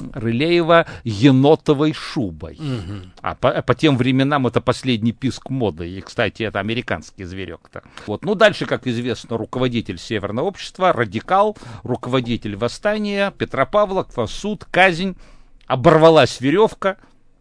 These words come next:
Speaker 1: И, м, вот, ну, в, по одном из версий, именно Рылеев, когда его вешали вторично,
Speaker 2: Мгм.
Speaker 1: э, произнёс фразу, которую иногда приписывает ему, иногда Муравьёву Апостолу. Он говорит: "Ну вот что это за страна?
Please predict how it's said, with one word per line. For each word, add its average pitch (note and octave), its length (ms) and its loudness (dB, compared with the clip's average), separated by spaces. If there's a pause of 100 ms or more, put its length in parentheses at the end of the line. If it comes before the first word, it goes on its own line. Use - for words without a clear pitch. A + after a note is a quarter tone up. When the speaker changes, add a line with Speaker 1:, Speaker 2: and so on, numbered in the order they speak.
(560)
Speaker 1:
И, A#2 520 0
м, G#2 800 -10 (440)
вот, A2+ 320 -12
ну, A#2+ 640 -10
в, B2 580 -14 (100)
по D#3 180 6
одном D3 380 4
из C3 240 -2
версий, C#3 560 -4
именно B2 280 0
Рылеев, C3 600 -2
когда A#2+ 200 -4
его A2+ 200 -2
вешали A2 400 -2
вторично, E3+ 720 -2
Speaker 2:
Мгм. C3 480 -4
Speaker 1:
э, C3 140 2
произнёс B2 500 0
фразу, E3 520 0
которую A#2+ 360 -6
иногда A#2+ 320 2
приписывает A#2 640 -6
ему, C3+ 200 -2
иногда A2+ 280 0
Муравьёву A2 500 -2
Апостолу. G2 540 -10
Он G2+ 80 -10
говорит: G#2 300 -12
"Ну A#2 80 -12
вот A2 160 -14
что - 340 -10
это C3 240 -10
за G#2+ 160 -14
страна? A2+ 480 -2